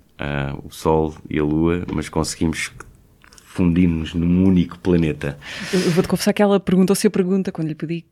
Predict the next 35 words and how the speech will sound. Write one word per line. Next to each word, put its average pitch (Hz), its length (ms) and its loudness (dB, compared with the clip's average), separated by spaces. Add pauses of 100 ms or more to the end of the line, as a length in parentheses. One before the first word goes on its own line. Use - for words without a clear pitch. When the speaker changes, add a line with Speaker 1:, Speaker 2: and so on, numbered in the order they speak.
Speaker 2:
se 160 100 -12
perguntou 175 280 2
se 180 100 -2
a - 40 -4
pergunta 180 260 0
podia 185 180 4
ser 185 160 2
parva. 233 380 -4 (240)
Eu 160 60 -10
Speaker 1:
Podia 120 220 8
Speaker 2:
disse 104 100 4
Speaker 1:
ser 113 100 6
Speaker 2:
sim. - 60 0
Speaker 1:
parva, 98 260 4
claro 151 180 2
que - 80 -6
sim, 117 160 2
nós 85 200 -4
somos 82 240 -4
muito 87 220 -8
parvos, 78 500 -8
<laughs> - 40 -20
sim, 73 220 -8 (160)
sim. 62 340 -12 (520)
Pois, 110 180 2
estás 87 180 -6 (180)
a 80 40 -8
ver 78 160 -4
as 76 120 -8
pessoas, 78 500 -8
as - 120 -12
pessoas 80 320 -6
que - 140 -10
nos 78 140 -6
marcam, 80 460 -6